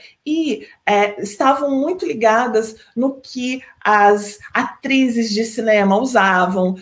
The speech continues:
no que as atrizes das novelas usavam e, é, nas, nas tendências, né, na moda, no mercado da moda em geral. E, é, parece que, é,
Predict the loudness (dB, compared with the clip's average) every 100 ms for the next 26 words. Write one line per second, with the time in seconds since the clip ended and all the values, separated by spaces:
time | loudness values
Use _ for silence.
0 | -8 -8 -2 0 0 -2 -6 -8 -6 -6
1 | -6 -2 -4 -2 -2 0 0 0 -2 0
2 | 0 2 2 0 -2 -6 -16 _ -10 -6
3 | -6 -6 -12 0 2 2 0 0 0 0
4 | -4 -4 -2 -4 -6 -2 -2 -2 -4 -4
5 | 0 0 0 -4 -4 0 2 2 4 4
6 | 4 2 2 0 0 0 0 0 0 2
7 | 4 6 4 0 -8 -8 -4 -2 0 0
8 | 2 0 -4 -16 _ _ _ _ -20 _
9 | -6 -2 -2 -6 -10 _ _ _ _ _
10 | _ _ _ _ -20 _ 2 4 4 0
11 | -4 -16 _ 0 2 4 2 -2 -8 -16
12 | -12 -6 -6 -8 -12 -10 0 4 4 2